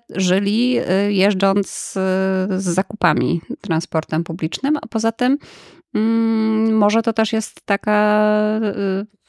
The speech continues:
taka okazja, żeby się zastanowić, czy musimy tych siatek mieć pięćdziesiąt. E, a z drugiej strony to też jest kolejna kwestia, która się z nią łączy. E, to znaczy, że my musimy te zakupy przewozić. Coś się wydarzyło, że nie mamy infrastruktury na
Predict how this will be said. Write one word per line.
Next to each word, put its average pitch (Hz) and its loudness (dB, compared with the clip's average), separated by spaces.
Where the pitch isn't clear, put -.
taka - 0
okazja, 208 2
żeby 220 2
się 214 -2
zastanowić, 214 0
czy 226 0
musimy 208 0
tych - -2
siatek - -2
mieć 208 2
pięćdziesiąt. 196 0
E, 175 0
a 175 2
z 185 -6
drugiej 196 0
strony 196 0
to 208 0
też 208 -2
jest 202 -2
kolejna 202 2
kwestia, 185 -2
która 185 -6
się 185 -6
z 185 0
nią 190 2
łączy. 175 0
E, 185 2
to 190 -2
znaczy, 190 0
że 196 2
my 202 2
musimy 196 0
te 196 -2
zakupy 190 -4
przewozić. 196 0
Coś - -12
się - -4
wydarzyło, 202 0
że 220 0
nie 220 0
mamy 202 2
infrastruktury 196 -2
na - -